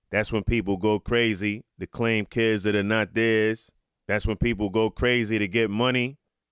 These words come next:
from the government to just give it right back. That's when parents have, like, maybe, like, a few kids, get some money back,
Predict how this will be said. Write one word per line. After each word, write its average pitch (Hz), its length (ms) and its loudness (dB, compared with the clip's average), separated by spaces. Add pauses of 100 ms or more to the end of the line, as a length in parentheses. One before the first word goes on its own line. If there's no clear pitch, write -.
(160)
from 107 200 -4
the 95 80 -4
government 117 640 0 (300)
to 110 100 -8
just 104 260 -2
give 120 180 2
it 107 100 0
right 107 300 0
back. 113 280 0 (260)
That's 117 240 0
when 117 140 0
parents 131 500 0
have, 120 260 2
like, 117 240 2
maybe, 117 340 0
like, 113 300 2 (220)
a - 80 -8
few 135 240 -2
kids, 123 680 0 (440)
get 123 160 0
some 120 180 -2
money 123 320 2
back, 117 380 2